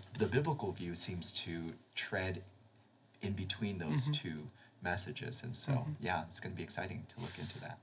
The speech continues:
Speaker 2: Yeah, so I think the first thing we need to do is we need to localize ourselves, and we need to define how any idea, um, as most ideas do, grows and develops. So if you were to talk to somebody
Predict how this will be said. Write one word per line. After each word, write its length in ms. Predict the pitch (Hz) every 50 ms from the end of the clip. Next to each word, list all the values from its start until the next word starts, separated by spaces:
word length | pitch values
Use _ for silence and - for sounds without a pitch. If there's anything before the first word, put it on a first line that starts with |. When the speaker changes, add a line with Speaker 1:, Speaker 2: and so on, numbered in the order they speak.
| - - - - -
Speaker 2:
Yeah, 220 | 220 262 294 285
so 200 | 262 - 233 208
I 100 | 220 247
think 320 | 247 - 320 302 - - - -
the 100 | 165 208
first 300 | 208 - - 269 294 294
thing 180 | - 302 262 220
we 100 | 190 180
need 160 | 175 175 175 165
to 80 | 160
do 180 | 139 131 170 170
is 140 | 165 143 151
we 100 | 180 190
need 160 | 202 220 208
to 80 | 190
localize 1300 | 160 143 135 131 135 165 170 160 - 151 120 117 113 113 117 107 104 104 110 120 117 - - - - -
ourselves, 720 | - 127 131 127 - - - - - - - 131 147 147 - -
and 280 | 139 139 139 139 147 151
we 100 | 165 190
need 140 | 214 220
to 100 | 214 214
define 460 | - 185 156 - - 156 151 151 151 151 143 -
how 460 | - - - 147 143 160 165 165 - -
any 300 | 151 165 214 233 185 139
idea, 540 | 120 117 117 123 110 104 101 - - 80 - - - - - -
um, 380 | - 127 120 120 117 113 117 120 120 - - - - - - -
as 320 | 139 139 139 127 120 -
most 300 | 135 131 139 156 156 -
ideas 460 | 156 135 120 120 127 120 117 107 110 - - - _ 247 220 156
do, 320 | - - 110 107 120 156 - - - - - - - - -
grows 880 | 131 123 131 131 160 170 196 233 180 107 - - - - - - - - -
and 120 | 127 123
develops. 640 | 131 127 120 123 147 151 156 - 117 123 - - - - - - - - - - -
So 160 | - - -
if 160 | 196 190 190 196
you 160 | 247 262 - -
were 160 | 330 320 262
to 80 | 262
talk 400 | - - - - 160 139 127 123
to 100 | - -
somebody 560 | 127 - - 104 104 113 98 85 - - -